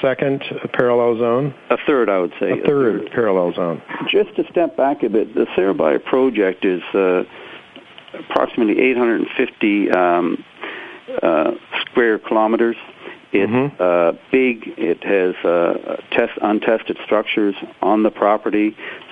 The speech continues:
Speaker 2: several of them, and we're just detailing them now and, and getting into them. So, um, there's a, a lot of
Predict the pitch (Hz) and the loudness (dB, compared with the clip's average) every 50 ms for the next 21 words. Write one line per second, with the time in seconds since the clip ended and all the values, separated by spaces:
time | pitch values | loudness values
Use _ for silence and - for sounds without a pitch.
0 | - - 110 110 98 110 101 104 104 104 101 107 110 107 - - 98 95 95 92 | -2 0 0 0 2 2 2 4 4 2 2 0 0 0 0 0 0 2 0 0
1 | 90 - - - - - - - - - 98 87 - 107 107 - - 107 101 95 | 0 0 -2 -2 -4 -8 -20 -18 -16 -14 -8 -4 -2 -2 -2 0 0 2 2 2
2 | 98 98 92 92 95 92 92 98 104 104 95 87 82 - 80 87 87 - 98 92 | 0 0 0 0 2 2 2 2 2 2 2 0 0 0 -2 -2 -2 -2 -2 -2
3 | 98 90 92 104 117 113 92 92 87 - - - - - - - - - - - | -2 0 0 0 0 0 -2 -4 -6 -8 -14 -16 -14 -14 -14 -16 -18 -18 -8 -2
4 | - 117 110 107 104 107 104 107 107 98 - - 104 104 98 101 - 110 98 - | 0 2 4 4 4 4 2 0 -2 -4 -4 -2 -2 -2 -2 0 -2 -2 -4 -2
5 | - - 107 107 110 110 131 156 175 165 139 117 | -2 -2 0 0 2 2 2 2 2 2 0 -2